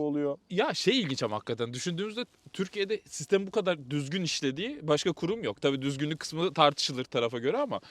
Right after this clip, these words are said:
Speaker 2: anladığım kadarıyla her şey kanunu, nizama uygun bir şekilde
Speaker 1: Hı hı.
Speaker 2: işliyor. Çünkü her yerde kamera var. Dilekçeler çatı çatı sisteme girmek zorunda. Ve hani bütün o hukuki haklarını du-, düzgün bir şekilde kullanabildiğin
Speaker 1: Evet.
Speaker 2: memleketteki ender yerlerden bir tanesi.
Speaker 1: Yani şu oluyor, haksızlığa uğradığını hissediyorsun.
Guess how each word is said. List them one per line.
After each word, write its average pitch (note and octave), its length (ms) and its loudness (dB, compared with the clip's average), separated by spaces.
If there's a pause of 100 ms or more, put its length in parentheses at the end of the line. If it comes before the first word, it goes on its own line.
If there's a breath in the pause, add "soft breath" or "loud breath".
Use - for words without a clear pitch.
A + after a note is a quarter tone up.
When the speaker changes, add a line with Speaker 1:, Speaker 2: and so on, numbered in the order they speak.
(200 loud breath)
Speaker 2:
anladığım G3 260 8
kadarıyla E3+ 340 6
her A#3 80 10
şey G3 200 2
kanunu, C#3+ 580 6
nizama F3+ 440 6
uygun F3 280 4
bir - 60 -4
şekilde D3+ 240 0
Speaker 1:
Hı - 20 -8
hı. A3+ 40 -2
Speaker 2:
işliyor. B3+ 280 -4
Çünkü A#3+ 320 -4 (200 loud breath)
her A3+ 200 12
yerde D#3+ 180 10
kamera F3+ 380 6
var. D3 240 -2 (140)
Dilekçeler F3 440 4
çatı C#3+ 260 -6
çatı C#3 200 -2
sisteme C#3+ 340 -2
girmek G#2+ 300 -6
zorunda. G#2+ 460 -6 (340 loud breath)
Ve A3 120 6
hani G3+ 240 2
bütün A3 200 -4
o E3+ 100 2
hukuki F#3+ 400 2
haklarını E3 400 2
du-, F#3 360 -4
düzgün F#3+ 260 -4
bir F3+ 60 -4
şekilde F3+ 200 0
kullanabildiğin G3+ 680 -2
Speaker 1:
Evet. - 420 -18
Speaker 2:
memleketteki G#3+ 500 -2
ender G#3+ 260 2
yerlerden G3+ 400 2
bir A3+ 80 -10
tanesi. C#3 260 0
Speaker 1:
Yani D#3 160 4
şu - 160 -2
oluyor, F#3+ 300 6
haksızlığa F3 380 2
uğradığını G3+ 320 2
hissediyorsun. B2 580 -4